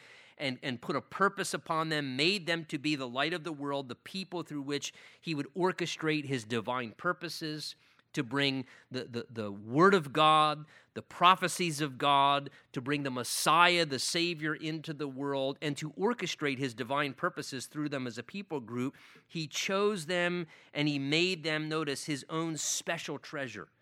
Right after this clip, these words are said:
So he chose them in their complete unworthy condition, nothing really special about them, but he made them special. He made them a special treasure. And again, the Bible tells us in the New Testament, First Peter chapter two, that that's exactly what God has also done with you and I.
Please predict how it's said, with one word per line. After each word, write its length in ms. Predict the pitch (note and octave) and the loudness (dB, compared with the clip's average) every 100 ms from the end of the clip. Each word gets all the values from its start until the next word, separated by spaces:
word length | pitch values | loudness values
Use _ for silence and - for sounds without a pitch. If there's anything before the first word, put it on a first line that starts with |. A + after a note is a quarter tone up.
| _ _ | _ _
So 180 | - E3 | -4 -2
he 100 | E3+ | -2
chose 540 | - - A#3 B3+ F#3+ | -2 2 4 4 2
them 260 | F3 E3+ F3 | 2 2 0
in 140 | F#3 F#3 | -2 2
their 120 | F3 | 2
complete 480 | F#3+ E3+ - C4 - | 0 -6 -2 -2 0
unworthy 760 | F3+ G3 D#3 C#3 F#3 G#3+ G#3 G#3+ | 0 0 0 2 6 6 4 -2
condition, 680 | - F#3 C3+ G3 - C#3+ E3+ | -4 -4 4 4 4 0 -2
nothing 340 | A#3+ A#3+ F3 | -4 -4 -4
really 300 | D3 E3+ D#3 | 0 0 0
special 580 | B2 - - G3 - C#3+ | -2 -4 2 0 0 -6
about 300 | A#2 D#3 F#3 | -2 0 0
them, 240 | B2+ A#2 A#2+ _ - _ _ | -4 -6 -8 _ -20 _ _
but 140 | C3+ A#2+ | -8 -6
he 200 | E3 D3 | -6 -2
made 400 | C3+ D#3+ E3+ A#2 | 2 4 2 0
them 180 | G2+ | -4
special. 520 | F2+ - F#2+ - - - _ _ _ _ _ | -6 -6 -6 -6 -12 -14 _ _ _ _ _
He 160 | - D3 | -6 -4
made 320 | D3 E3+ F3+ | 4 4 4
them 140 | D3+ C#3+ | 0 -6
a 40 | |
special 360 | - D3 - B2 | -2 -4 -4 -10
treasure. 500 | - D3 A#2+ G2+ - _ _ _ _ _ _ _ _ _ | -8 -8 -6 -10 -14 _ _ _ _ _ _ _ _ _
And 140 | F3+ F3 | -2 0
again, 260 | A#3+ - - - E3 | 0 -2 -10 -10 -6
the 80 | |
Bible 320 | D#3+ G3+ C#4 D4 | 4 6 6 4
tells 220 | F3 E3+ | 0 0
us 120 | D#3 | -4
in 80 | D#3+ | -4
the 80 | D3+ | -2
New 160 | A#3 | -2
Testament, 480 | A#3 D#3+ - D#3+ D#3 | 2 0 0 -6 -6
First 200 | F#3 F#3 | -4 -4
Peter 220 | F#3+ E3+ D#3 | -4 -4 0
chapter 320 | E3+ D3+ B2+ | 0 0 -4
two, 240 | - A#3+ | -6 -4
that 160 | D3+ C#3 | -4 -4
that's 220 | E3 E3 | -4 -4
exactly 600 | C#3 A#2 D3+ F#3+ G3 F3 | -10 2 4 4 2 -6
what 200 | D#3 D#3 | -6 -2
God 240 | D3 D3+ | 2 2
has 160 | D3+ C3+ | 2 0
also 320 | E3+ A3 F3+ | 0 0 0
done 240 | C#3+ D3 D3+ | 2 2 2
with 160 | C3 | -2
you 180 | D3+ D#3+ | -2 0
and 80 | D#3+ | 2
I. 240 | F#3 G#2 | 0 0